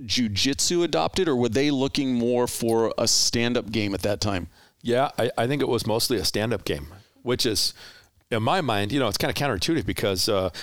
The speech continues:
Speaker 2: you know, what do, what do we teach? We teach takedowns, right? Armbar takedown, this takedown, that takedown, two-man takedown. Well, wait a minute, we're going to the ground. We should probably know how to do what on the ground? Well, fight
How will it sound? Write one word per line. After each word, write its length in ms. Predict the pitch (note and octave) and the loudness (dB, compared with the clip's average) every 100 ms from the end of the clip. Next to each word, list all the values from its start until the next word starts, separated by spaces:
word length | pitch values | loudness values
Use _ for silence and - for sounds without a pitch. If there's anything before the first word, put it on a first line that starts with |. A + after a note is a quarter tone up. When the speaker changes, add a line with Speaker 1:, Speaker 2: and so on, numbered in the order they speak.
| - | -10
Speaker 2:
you 120 | A2+ | -4
know, 80 | A2 | 0
what 140 | G#2+ | 0
do, 60 | B2+ | 0
what 200 | A2+ B2 | 0 0
do 80 | B2 | 0
we 80 | G#2 | 0
teach? 260 | C#3 - | -2 -2
We 80 | G#2+ | -2
teach 240 | - C3 | 0 -2
takedowns, 580 | - C3 - F#2+ D2+ - | 0 -4 -2 -2 -2 -2
right? 220 | G2 A2+ - - - - _ | 0 0 -4 -18 -20 -20 _
Armbar 300 | B2+ A#2+ A2 | -2 0 0
takedown, 480 | - G2+ - F2 C#2 F2+ | 0 -2 -2 -6 -6 -2
this 160 | B2+ | -2
takedown, 420 | - G#2 - D#2+ F2 | 0 -2 -2 -4 -2
that 220 | C3+ G#2 | -2 -2
takedown, 460 | G#2 D#2+ F#2+ B1 - _ | -4 -4 -6 -8 -16 _
two-man 300 | - C#3 G#2 | -4 -2 -2
takedown. 400 | E2+ F2 - - - - _ - | -2 -4 -4 -8 -14 -20 _ -4
Well, 100 | A2+ | -2
wait 120 | C#3 | 0
a 40 | |
minute, 160 | G2+ - | -2 -2
we're 100 | A2 | -2
going 160 | C3+ | 0
to 60 | A#2+ | 0
the 60 | G2 | 0
ground. 320 | A2 B2+ F#2 | 0 0 0
We 100 | G#2 | -2
should 140 | B2+ | -2
probably 180 | A#2 A2 | -2 -2
know 120 | A2 | -2
how 140 | G#2+ A2 | 0 0
to 120 | G2 | 0
do 160 | G#2+ | 0
what 280 | G2 A#2+ - | 2 0 0
on 80 | F2+ | -4
the 60 | D#2 | -2
ground? 340 | F#2+ E2 C#2+ - - _ _ - | -2 -4 -8 -16 -20 _ _ -8
Well, 160 | C3 | -6
fight 400 | - B2+ A#2 - | -4 -2 -4 -8